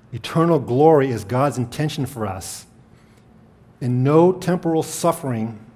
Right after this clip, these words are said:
temporal suffering can thwart the eternal purposes of God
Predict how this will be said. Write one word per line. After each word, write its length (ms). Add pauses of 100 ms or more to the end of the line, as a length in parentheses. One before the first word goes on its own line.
(100)
temporal 440
suffering 460
can 300
thwart 480 (680)
the 80
eternal 320
purposes 580
of 200
God 500